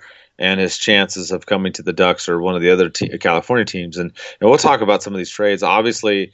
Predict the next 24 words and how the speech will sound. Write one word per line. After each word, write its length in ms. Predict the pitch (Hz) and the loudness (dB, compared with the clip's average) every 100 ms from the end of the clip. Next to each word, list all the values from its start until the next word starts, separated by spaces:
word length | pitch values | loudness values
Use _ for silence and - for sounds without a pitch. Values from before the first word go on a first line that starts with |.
| - - _ | -20 -20 _
uh, 260 | 95 98 92 | -2 0 0
we 100 | 101 | 0
would 140 | 98 95 | -4 0
say 160 | 107 | 0
no 260 | 98 110 104 | 4 6 6
on 120 | 95 | 2
the 60 | 92 | -4
Kings 440 | - 127 123 113 | -2 -2 -2 -8
because 360 | 101 107 92 92 | -8 -2 -2 -2
of 80 | |
the 80 | 92 | -6
Bishop 400 | 87 104 - - | -2 -2 -2 -6
and, 200 | 92 85 | -8 -8
and 240 | 92 87 80 | -10 -10 0
Budaj 340 | 143 151 110 | 4 4 2
trade, 260 | - 95 92 | 0 -2 0
which 220 | 95 - | -4 -8
we'll 80 | 95 | -8
talk 260 | 98 92 | -4 -4
about 260 | 90 87 85 | -2 -2 -2
in 60 | 87 | 0
a 40 | |
little 260 | 98 160 98 | 4 4 6
bit. 300 | 92 95 | 4 2